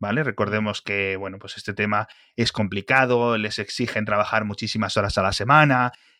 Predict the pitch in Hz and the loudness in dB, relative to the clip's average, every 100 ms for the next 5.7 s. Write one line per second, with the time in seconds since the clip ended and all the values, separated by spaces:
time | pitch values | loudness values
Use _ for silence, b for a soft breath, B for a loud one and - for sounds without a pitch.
0 | b - 147 135 127 135 131 127 120 120 | b -4 4 4 4 2 2 2 2 2
1 | 113 117 117 - 135 127 127 123 131 120 | 4 4 2 2 2 2 0 0 2 2
2 | 117 123 120 113 - 117 - - 107 117 | 2 2 0 -2 -2 -4 -6 -2 0 0
3 | 123 120 113 113 110 107 - 101 104 95 | 0 -2 0 -2 0 -2 0 -2 0 -2
4 | 95 101 127 110 104 104 101 110 107 101 | 0 4 4 4 0 -2 0 0 0 -2
5 | 95 92 98 135 131 110 117 | -2 0 2 4 4 2 0